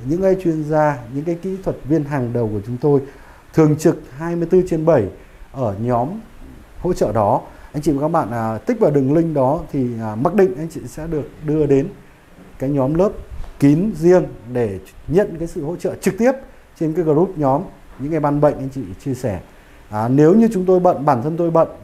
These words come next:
sẽ có rất nhiều người hỗ, hỗ trợ anh chị. Và anh chị và các bạn, à, nếu yêu thích Phú Sơn, yêu thích iCopy,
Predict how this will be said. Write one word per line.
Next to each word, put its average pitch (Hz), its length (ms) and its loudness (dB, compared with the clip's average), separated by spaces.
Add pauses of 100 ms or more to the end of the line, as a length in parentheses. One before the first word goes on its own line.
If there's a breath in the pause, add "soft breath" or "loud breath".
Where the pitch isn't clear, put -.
sẽ 147 120 -12
có 127 120 -2
rất 247 220 -4
nhiều 170 220 2
người 127 400 0
hỗ, 123 60 -12 (100)
hỗ 160 80 -8
trợ 160 140 -6
anh 139 280 -2
chị. 156 160 -2 (1800 soft breath)
Và 143 480 0
anh 196 140 -2
chị 202 120 0
và 165 140 0
các 190 60 0
bạn, 185 160 2 (100)
à, 135 200 -2
nếu 135 200 0
yêu 175 160 0
thích 226 260 -4
Phú 147 140 -6
Sơn, 175 300 2 (920)
yêu 165 120 2
thích 170 200 -6
iCopy, 160 500 -4